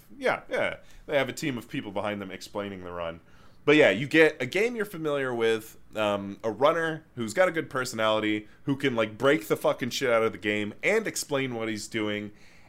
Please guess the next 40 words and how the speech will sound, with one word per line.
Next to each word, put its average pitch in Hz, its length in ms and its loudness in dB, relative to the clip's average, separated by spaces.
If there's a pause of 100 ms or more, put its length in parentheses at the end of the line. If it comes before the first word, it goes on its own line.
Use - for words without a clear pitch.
(120)
and 170 440 4
is, 135 240 0
like, 123 220 0
really, 123 420 0
really 120 280 2
talented. 156 640 -2 (320)
Like, 110 320 -2
that 117 520 2
to 135 100 -6
me 107 460 -4 (540)
makes 120 240 0
up 117 140 2
an 110 120 -6
excellent 101 460 -6
speed 110 320 -8
run. 85 320 -6 (680)
But 123 180 4
also, 117 720 2 (160)
uh, 113 140 2 (220)
and 127 140 -2
I 113 80 0
can't 147 180 -6
wait 120 120 -4
to 113 80 -8
get 110 140 0
into 101 200 -2
our, 92 180 2
like, 90 200 -4
top - 260 -8
five 95 240 -4
favorite 90 380 -8 (100)
whatever 85 260 -8
speed 95 300 -10
games. 87 380 -8 (360)
But 143 120 8
also, 262 420 2
there's, 220 300 -4
like, 226 360 -4 (380)
especially, 175 1080 -2
uh, 113 100 0